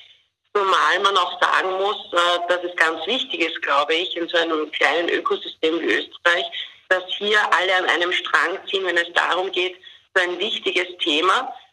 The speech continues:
nämlich Ausgründungen aus den Universitäten, zu stärken und voranzutreiben. Und ja, da muss man sicherlich sagen, da gibt's schon noch einige andere Player, die es dann gilt, vielleicht in einem zweiten Schritt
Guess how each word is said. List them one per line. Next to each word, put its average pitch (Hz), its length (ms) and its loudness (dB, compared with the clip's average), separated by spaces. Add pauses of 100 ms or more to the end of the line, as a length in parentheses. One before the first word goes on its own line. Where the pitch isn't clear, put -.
(100)
nämlich 180 300 0
Ausgründungen 202 880 0
aus 170 220 -2
den 175 100 -2
Universitäten, 165 1000 -2 (380)
zu 214 140 -4
stärken 165 400 0
und 202 140 0
voranzutreiben. 156 760 0 (520)
Und 208 520 0 (140)
ja, 160 360 2
da 220 80 -2
muss 202 200 -4
man 208 100 -2
sicherlich 214 420 -4
sagen, 196 320 2
da 202 60 0
gibt's 214 300 -4
schon 214 120 2
noch 214 220 0
einige 190 340 2 (160)
andere 214 440 0 (320)
Player, 180 520 0
die 196 120 0
es 202 120 -4
dann 190 220 0
gilt, 214 320 -8
vielleicht 180 380 0
in 180 100 0
einem 165 240 0
zweiten 165 380 0
Schritt 185 280 0